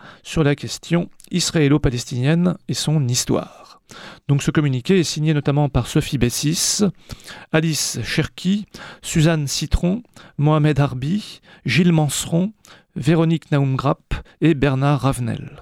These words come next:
Voilà un communiqué que nous soutenons à la Ligue des droits de l'homme.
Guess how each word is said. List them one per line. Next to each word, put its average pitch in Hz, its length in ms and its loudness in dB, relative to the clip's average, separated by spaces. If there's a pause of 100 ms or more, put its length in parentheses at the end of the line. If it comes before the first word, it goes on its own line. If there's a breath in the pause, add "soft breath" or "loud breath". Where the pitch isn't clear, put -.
(140)
Voilà - 200 -8
un 123 40 -12
communiqué 117 460 -2
que - 80 -4
nous 127 120 -4
soutenons 143 520 -6
à 147 40 -4
la 131 80 0
Ligue 156 360 0
des 151 100 2
droits 143 160 4
de 131 80 0
l'homme. 117 380 -2